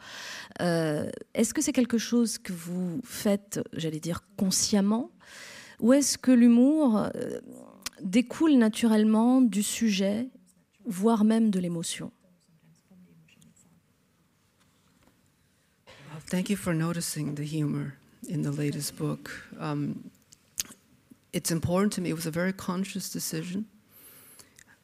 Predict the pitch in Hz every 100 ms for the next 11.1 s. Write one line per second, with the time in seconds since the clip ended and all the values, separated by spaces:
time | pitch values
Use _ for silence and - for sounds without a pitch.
0 | _ 190 156 156 160 - - _ _ _
1 | _ _ _ _ 170 175 196 220 214 202
2 | 202 214 220 208 190 - 202 196 190 190
3 | 175 190 190 190 _ - 170 165 - 185
4 | - 175 175 160 - - 160 156 156 -
5 | 170 170 165 - 160 156 160 160 151 156
6 | - 185 190 220 _ - - - _ _
7 | 214 247 - 208 190 190 - - 262 -
8 | 196 - 170 170 - - 214 269 233 180
9 | - - - - - - - - - 196
10 | 196 240 302 277 269 240 - 311 392 240
11 | 156